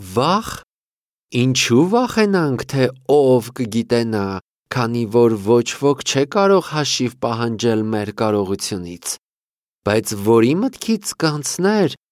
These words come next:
թե այն ծեր մարդը այնքան արյուն կունենար երակների մեջ»։ Բժիշկ. «Լսեցի՞ք»։ Լեդի Մակբեթ.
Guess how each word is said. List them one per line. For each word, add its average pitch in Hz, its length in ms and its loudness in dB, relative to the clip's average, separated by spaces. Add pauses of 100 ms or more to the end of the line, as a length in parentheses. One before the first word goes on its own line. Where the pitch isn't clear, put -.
(180)
թե 147 80 -2
այն 139 220 2
ծեր 139 240 2
մարդը 127 340 -2
այնքան 151 380 -4
արյուն 139 320 -4
կունենար 156 560 -2
երակների 98 720 -4
մեջ»։ 90 360 -6 (600)
Բժիշկ. 85 380 -2 (580)
«Լսեցի՞ք»։ 95 720 -4 (840)
Լեդի 101 300 2
Մակբեթ. 147 460 -4